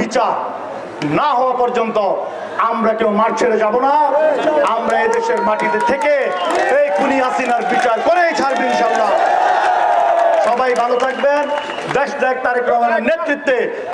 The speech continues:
এদেশের মানুষ ঐক্যবদ্ধ। আপনারা যে সুন্দর অবস্থান কর্মসূচি পালন করছেন, তাতেই প্রমাণ করছে দেশ নায়ক তারেক রহমান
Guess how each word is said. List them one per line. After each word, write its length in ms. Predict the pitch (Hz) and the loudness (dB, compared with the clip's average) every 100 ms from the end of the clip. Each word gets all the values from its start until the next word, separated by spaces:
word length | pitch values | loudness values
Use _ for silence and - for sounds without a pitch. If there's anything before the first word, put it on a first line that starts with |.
| 226 | -2
এদেশের 340 | 233 233 240 | -2 0 -2
মানুষ 240 | 208 220 202 233 | 0 0 0 0
ঐক্যবদ্ধ। 500 | 285 285 277 269 - 269 262 262 262 208 220 | 0 0 0 0 0 0 0 -2 -2 0 0
আপনারা 300 | 226 240 233 | 0 0 2
যে 140 | 233 | 0
সুন্দর 360 | - 269 247 240 | 0 0 2 2
অবস্থান 360 | 240 233 240 233 | 2 2 -2 0
কর্মসূচি 540 | 233 226 208 226 220 196 254 247 208 | 0 0 0 -2 0 -2 -4 -6 -4
পালন 240 | 247 285 285 254 | 0 0 0 0
করছেন, 300 | 254 254 220 202 - - | 0 0 -2 -4 -10 -6
তাতেই 320 | 240 269 269 | -4 -2 -2
প্রমাণ 280 | 262 247 247 240 | 0 0 0 0
করছে 280 | 233 226 233 185 - - - | 0 0 0 0 -4 -8 -6
দেশ 180 | 143 247 - | -2 -2 -2
নায়ক 160 | 233 226 240 | -4 -2 -2
তারেক 200 | 226 220 | -2 0
রহমান 340 | 214 214 208 | 0 2 2